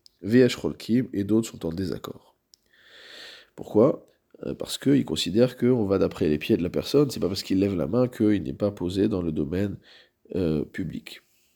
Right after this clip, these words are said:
Hazorek veneakar chavero mimakom vekibelo. Une personne qui jette un objet,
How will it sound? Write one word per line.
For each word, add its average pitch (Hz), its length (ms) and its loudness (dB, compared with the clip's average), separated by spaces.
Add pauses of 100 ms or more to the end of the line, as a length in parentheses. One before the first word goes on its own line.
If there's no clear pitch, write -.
(1300)
Hazorek 123 800 6
veneakar 120 720 2
chavero 101 720 0 (400)
mimakom 107 540 2
vekibelo. 101 600 0
Une 113 120 -12
personne 151 340 2
qui 107 160 -4
jette 135 240 4
un 110 80 2
objet, 98 400 -2